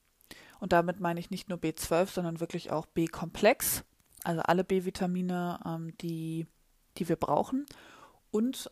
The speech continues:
ähm, mein vierter Tipp an der Stelle sind Adaptogene.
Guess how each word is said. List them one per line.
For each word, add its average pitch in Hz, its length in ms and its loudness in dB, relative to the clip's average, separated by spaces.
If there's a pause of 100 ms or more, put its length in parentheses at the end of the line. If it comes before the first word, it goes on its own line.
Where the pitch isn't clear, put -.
ähm, 196 640 0
mein 175 320 -4
vierter 254 440 4
Tipp - 240 -2
an 190 120 2
der 185 140 0
Stelle 180 340 0
sind 180 260 -4
Adaptogene. 170 760 -2